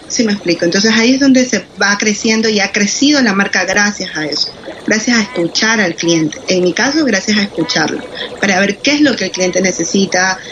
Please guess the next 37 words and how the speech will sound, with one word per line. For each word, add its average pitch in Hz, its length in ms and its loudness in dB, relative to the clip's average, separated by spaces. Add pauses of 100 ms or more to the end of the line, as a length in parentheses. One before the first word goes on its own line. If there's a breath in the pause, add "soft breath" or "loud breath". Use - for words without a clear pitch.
(120)
qué 294 100 0
es 285 100 4
lo 254 100 4
que - 80 -2
está 196 220 0
buscando. 185 840 0 (300 loud breath)
También 233 480 4 (120)
conocer 220 460 2
nuevas 214 340 0
tendencias, 196 880 2
eso 190 200 0
es 214 60 4
una, 202 280 4
algo 185 360 0
súper 214 280 2
importante 190 420 2
para 185 220 0
mí, 254 340 4 (280 loud breath)
es 202 100 0
poder 190 380 2
ver... 220 440 2 (220)
En, 185 380 2
en 185 140 0
el 180 120 4
mundo, 240 540 6
por 180 100 0
eso 208 200 0
considero 196 440 2
que - 360 0
el 170 300 2
mundo 202 340 4
de 220 100 2
cosmética 220 800 2
como 202 240 0
tal 277 360 0 (360 loud breath)
es 196 120 2
muy 233 300 6